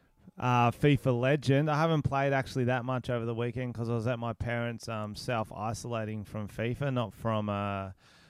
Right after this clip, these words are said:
not from whatever that other shit that's still going on. But can you see the top of my head, Tom? Can you see there? And, um,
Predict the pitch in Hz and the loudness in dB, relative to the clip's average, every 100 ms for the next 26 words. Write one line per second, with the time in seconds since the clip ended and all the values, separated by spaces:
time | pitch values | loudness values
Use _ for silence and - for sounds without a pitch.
0 | - - - 220 185 170 160 139 135 131 | -20 -18 -4 -2 0 0 2 4 4 2
1 | 120 120 120 123 117 127 110 113 - 113 | 2 2 2 2 0 -2 -2 -6 -2 -4
2 | 110 113 110 113 123 151 160 160 180 175 | -2 0 0 0 0 0 2 4 6 8
3 | 190 170 - 170 147 151 135 143 127 151 | 8 6 4 0 2 2 2 0 -2 -4
4 | 123 131 135 120 135 120 127 127 131 95 | -2 -2 -2 -2 -4 -2 0 0 -2 -6
5 | 117 117 117 117 110 107 | -14 -16 -14 -12 -12 -14